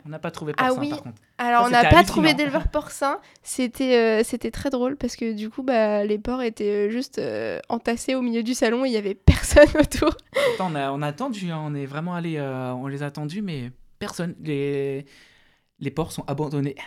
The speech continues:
Speaker 2: Ouais.
Speaker 1: <laughs> au salon de l'agriculture.
Speaker 2: Bah, de toute façon, euh, ils allaient directement à l'abattoir juste après, donc, euh,
Speaker 1: Ouais, ils s'en foutaient un petit peu, je pense.
Speaker 2: Ouais.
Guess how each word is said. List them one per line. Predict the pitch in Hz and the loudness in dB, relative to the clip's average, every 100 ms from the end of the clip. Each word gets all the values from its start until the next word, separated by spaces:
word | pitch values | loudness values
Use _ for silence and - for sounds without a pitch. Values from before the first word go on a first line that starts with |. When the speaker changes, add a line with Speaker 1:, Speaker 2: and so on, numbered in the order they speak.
| - | -2
Speaker 2:
Ouais. | 269 254 185 | 2 2 2
Speaker 1:
<laughs> | |
au | 165 | 0
salon | 160 147 | -6 -4
de | 147 | -4
l'agriculture. | 143 147 143 240 | -6 -8 -2 2
Speaker 2:
Bah, | 247 | 2
de | |
toute | 254 | 2
façon, | 269 247 277 277 | 0 0 -2 -4
euh, | 247 226 214 214 214 214 | -2 -2 -2 -4 -4 -4
ils | 214 | -2
allaient | 214 214 214 208 | -2 -2 -2 -4
directement | 202 214 - 220 | -4 -6 -4 -4
à | |
l'abattoir | 220 208 208 226 | -4 -6 -6 -6
juste | 220 - | -8 -8
après, | 214 - 226 | -10 -8 -10
donc, | - - | -10 -14
euh, | - - | -14 -12
Speaker 1:
Ouais, | 131 135 | -10 -10
ils | 135 | -12
s'en | 127 | -16
foutaient | - 131 | -16 -16
un | |
petit | 123 156 | -14 -16
peu, | 165 | -18
je | - | -18
pense. | 135 - | -14 -6
Speaker 2:
Ouais. | 233 | -6